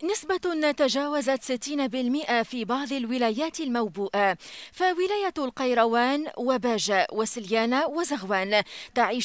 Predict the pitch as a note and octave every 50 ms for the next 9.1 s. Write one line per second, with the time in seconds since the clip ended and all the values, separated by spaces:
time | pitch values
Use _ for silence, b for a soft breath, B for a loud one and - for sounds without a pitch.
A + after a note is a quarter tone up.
0 | - B3+ A3 G3 F#3+ G#3+ C4 C#4 G#3+ B3+ A3+ A3+ A#3 A3+ A3 - - E4+ E4 D4
1 | B3+ A#3 - A#3 A3 G#3 G3+ F#3+ F#3 - - G#3+ A#3+ A#3+ A3 G#3+ D#3+ A#3 A3+ A#3
2 | C4 D4+ D#4 - A3+ F#3 F3+ - - C4+ - C#4 B3 - A#3+ A3 F#3+ A3+ A#3+ A#3
3 | B3+ A#3 G3+ G#3 G#3+ A3 G#3+ A3+ B3 B3 A#3 - C4 B3 D#4 D4+ - C#4 C4 C4+
4 | C#4 C#4 B B B B B B B D#4 F#4 F4+ F#4+ F4 C#4+ D#4+ E4+ F#4+ F#4+ F#4
5 | D#4 C4+ A3+ G#3 A3+ A#3+ B3+ B3+ A#3+ A#3 - B3 A#3+ B3+ D#4 D4+ C4 F#3 A#3 A3+
6 | G#3 F#3 F3 B B B B B - G#3 G#3 G3 - G#3+ G3+ - G3+ G3 - -
7 | D4 C#4 B3 B3 G#3 G3 G3 - - B3+ B3 B3 - - A3+ G#3 G3 - - A3+
8 | A3 - A#3+ A#3 A#3 A#3 - A#3 - - B3+ - - - D4+ B3 G#3+ C4+ C#4 C#4+
9 | C#4